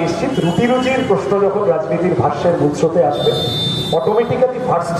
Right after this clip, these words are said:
চয়েস হবে সিপিআই, automatically ফার্স্ট চয়েস হবে লালচে। আমাদের প্রত্যেকের কাজ, বাম বিরোধী যারা আছেন, যারা আমাদের রাজনীতির সাথে নিজেদের মেলাতে পারেন না, তাদের কাছেও আমার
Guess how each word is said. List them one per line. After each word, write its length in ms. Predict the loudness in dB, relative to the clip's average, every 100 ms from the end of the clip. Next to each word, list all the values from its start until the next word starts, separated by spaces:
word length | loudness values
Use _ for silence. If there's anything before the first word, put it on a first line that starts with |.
| 0
চয়েস 200 | 0 2
হবে 140 | 0 0 0
সিপিআই, 320 | -4 -6 -6 -8 -8 -8 -8 -8 -8 -10 -2
automatically 600 | 0 2 0 0 0 0 -2
ফার্স্ট 200 | -2 -2 0
চয়েস 180 | 0 2
হবে 140 | 2 0
লালচে। 240 | -2 -4 -6 -6 -6 -6 -6 -6 -6 -8 -2 0
আমাদের 240 | 2 2 2
প্রত্যেকের 480 | 2 2 0 2 0 2
কাজ, 160 | 0 -2 -4 -4 -2 -4 -4 -2 0
বাম 160 | 0 0 2
বিরোধী 320 | 4 4 2 2
যারা 160 | 2 2
আছেন, 200 | 2 -2 -2 -2 -4 -6 -8 -2
যারা 160 | 2 2 2
আমাদের 220 | 2 2 2
রাজনীতির 400 | 0 0 0 0
সাথে 160 | 0 0 2
নিজেদের 280 | 2 2 2
মেলাতে 260 | 2 2 0 0
পারেন 200 | 0 0 -2
না, 60 | -2 -4 -6 -8 -10 -4
তাদের 240 | 0 2 2 0
কাছেও 260 | 0 2 2
আমার 180 | 2 -2